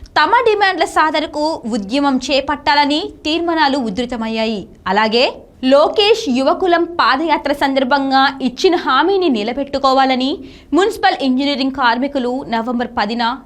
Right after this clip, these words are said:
విజయవాడ ఎంవీవీకేలో జరిగిన సదస్సులో డిమాండ్ చేశారు. ఈ ప్రభుత్వం సానుకూలంగా స్పందించకపోతే ఉద్యమించడానికి సంసిద్ధతను వ్యక్తం చేశారు. ప్రతి నెల ఒకటవ తేదీన విధిగా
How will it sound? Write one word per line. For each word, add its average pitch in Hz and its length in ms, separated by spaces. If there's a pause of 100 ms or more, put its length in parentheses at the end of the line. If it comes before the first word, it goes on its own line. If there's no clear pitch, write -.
విజయవాడ 330 480
ఎంవీవీకేలో 233 840
జరిగిన 226 320
సదస్సులో 226 760 (120)
డిమాండ్ 220 400
చేశారు. 220 360 (500)
ఈ 269 120
ప్రభుత్వం 311 520
సానుకూలంగా 320 720
స్పందించకపోతే 320 1120 (280)
ఉద్యమించడానికి 359 1000
సంసిద్ధతను 359 800
వ్యక్తం 302 360 (100)
చేశారు. 262 600 (120)
ప్రతి 330 320
నెల 370 260 (140)
ఒకటవ 311 400
తేదీన 302 640
విధిగా 381 480